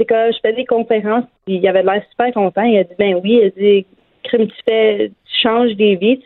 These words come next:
sauves des vies. » Il a dit, « C'est vraiment une bonne idée. » Là, j'ai dit, « J'aimerais ça que mister Taylor, il vienne avec moi pour faire mes conférences. » Et tout de suite, quand il a, il a dit ça,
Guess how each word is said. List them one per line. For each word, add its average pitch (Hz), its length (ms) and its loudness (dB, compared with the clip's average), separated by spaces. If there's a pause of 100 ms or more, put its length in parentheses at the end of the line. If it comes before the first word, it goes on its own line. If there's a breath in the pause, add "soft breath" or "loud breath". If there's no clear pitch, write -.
sauves 226 300 0
des 190 240 0
vies. » 233 320 2
Il 208 40 4
a 190 40 0
dit, « 196 220 0
C'est 202 60 2
vraiment 190 180 2
une 220 200 0
bonne 196 200 2
idée. » 214 260 2 (380 loud breath)
Là, 247 120 2
j'ai 233 180 2
dit, « 226 240 2
J'aimerais 214 520 0
ça 277 220 2 (100)
que 254 200 2
mister 262 540 2
Taylor, 233 600 0 (580)
il 220 140 -4
vienne 233 240 2
avec 202 260 -2
moi 214 480 0 (560)
pour 240 320 0
faire 214 200 -2
mes 208 140 0
conférences. » 185 600 -2 (1300)
Et 208 340 0
tout 226 80 0
de 220 140 -8
suite, 247 240 0
quand 220 120 0 (100)
il 214 60 6
a, 180 280 4
il 175 180 0
a 175 60 4
dit 165 100 -14 (100)
ça, 220 340 2